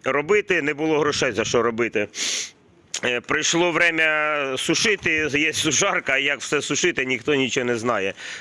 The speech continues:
Е, дай Бог, з того году ми почали, звернулися в обленерго, нам, е, провели власну, де вона там лінія, сіп кинути прямо від трансформатора, то є свій шедер, просто своя чиста лінія є,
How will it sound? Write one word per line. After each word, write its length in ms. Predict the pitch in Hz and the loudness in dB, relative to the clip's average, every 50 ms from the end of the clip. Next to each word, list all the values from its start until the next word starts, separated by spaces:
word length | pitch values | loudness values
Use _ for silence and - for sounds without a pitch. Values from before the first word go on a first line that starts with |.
| - - | -4 -2
Е, 440 | 120 123 123 123 123 120 123 127 117 | -2 0 0 0 0 0 0 0 0
дай 220 | 120 180 196 170 | 0 0 0 0
Бог, 220 | 151 165 160 135 | 0 0 0 0
з 80 | - - | -2 -2
того 300 | - 160 156 156 156 151 | 0 2 2 4 4 4
году 280 | 160 185 180 147 151 147 | 4 2 2 2 2 2
ми 200 | 151 156 151 147 - - - - - - - - - - _ | 2 2 0 -2 -6 -16 -20 -20 -20 -18 -18 -18 -20 -12 _
почали, 400 | - 147 - - 165 165 165 156 | -2 0 2 2 0 2 0 0
звернулися 520 | 123 135 151 143 156 151 147 143 135 - 147 | 2 2 2 2 2 2 2 2 2 2 2
в 40 | |
обленерго, 600 | 139 127 135 143 143 143 143 143 135 117 117 135 | 2 2 2 2 2 2 2 0 -2 0 -2 0
нам, 280 | 131 139 139 139 135 139 | 0 0 -2 -2 -2 0
е, 440 | 135 131 131 135 131 131 131 131 123 - | 0 2 2 2 2 2 0 0 -2 -2
провели 560 | - 139 143 143 151 156 151 156 151 143 135 - - - - - - - - - - - | 0 0 2 2 2 2 2 2 2 0 -2 -6 -12 -18 -20 -20 -18 -18 -18 -18 -10 -4
власну, 500 | 110 127 151 151 147 - - 147 135 127 | 0 0 2 2 0 0 0 0 0 2
де 160 | 120 135 131 | 2 0 0
вона 240 | 127 123 127 123 107 | 0 0 -2 -2 -2
там 220 | 117 127 123 123 | -2 -2 -2 -2
лінія, 480 | 120 123 123 120 131 151 160 160 165 156 | 0 0 0 0 0 0 0 0 0 0
сіп 320 | - - - 185 175 - | 0 0 0 0 -2 -4
кинути 420 | - - 160 156 160 147 - 160 | -2 -2 0 0 0 0 -2 -2
прямо 260 | 131 - 147 151 147 143 | -2 0 -2 -2 -2 -4
від 80 | 139 | -2
трансформатора, 1000 | - 131 147 139 - 151 143 151 165 143 110 131 139 160 190 185 - 160 139 135 | 0 0 0 0 2 0 0 0 0 -2 -4 -2 0 0 0 2 2 0 0 0
то 100 | - 151 | 0 0
є 80 | 147 135 | -2 0
свій 260 | - 147 160 156 127 | 0 0 0 0 0
шедер, 360 | - - 147 135 110 113 107 | 0 0 0 0 0 -2 -4
просто 320 | - - 175 175 - 147 127 | 0 0 -2 0 0 -2 -2
своя 300 | - 139 143 147 143 123 | 0 2 2 2 0 0
чиста 360 | - 143 131 - - 139 131 | -2 -2 -4 -2 -2 -2 0
лінія 320 | 127 127 113 110 110 104 | 0 0 0 0 0 0
є, 180 | 104 104 104 | 0 0 -2